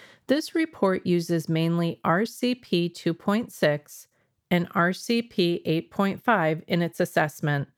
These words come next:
reflecting the v-, available literature.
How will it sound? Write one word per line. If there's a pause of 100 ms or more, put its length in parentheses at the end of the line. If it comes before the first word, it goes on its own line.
(420)
reflecting
the
v-, (100)
available
literature.